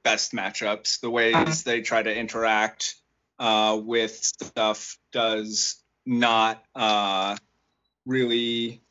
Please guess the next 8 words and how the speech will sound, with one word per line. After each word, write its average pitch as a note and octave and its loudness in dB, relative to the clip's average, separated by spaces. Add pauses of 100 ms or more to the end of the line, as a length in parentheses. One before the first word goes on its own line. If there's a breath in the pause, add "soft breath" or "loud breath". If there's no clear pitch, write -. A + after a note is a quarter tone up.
(760)
line C3+ 4
up B2 0
with B2+ -2
what A#2+ 0 (120)
you B2+ -2
are A2+ 0
doing. G#2+ 2 (140)
So, A2 2